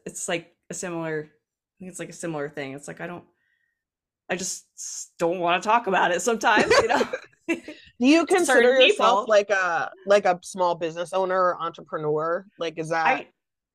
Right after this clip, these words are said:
Speaker 1: I do. I actually do have, uh, an L L C.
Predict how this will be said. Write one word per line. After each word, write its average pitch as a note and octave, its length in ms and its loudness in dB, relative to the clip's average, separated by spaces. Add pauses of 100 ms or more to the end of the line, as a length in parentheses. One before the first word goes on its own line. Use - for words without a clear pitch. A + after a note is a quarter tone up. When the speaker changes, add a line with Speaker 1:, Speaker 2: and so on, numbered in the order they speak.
Speaker 1:
I A3 80 -2
do. A3+ 280 2
I E3+ 120 4
actually A3+ 420 -2
do A#3 300 -6
have, G#3 540 0
uh, - 120 -10
an E3+ 360 -4
L E3+ 160 -6
L E3+ 100 -6
C. D#3+ 440 -10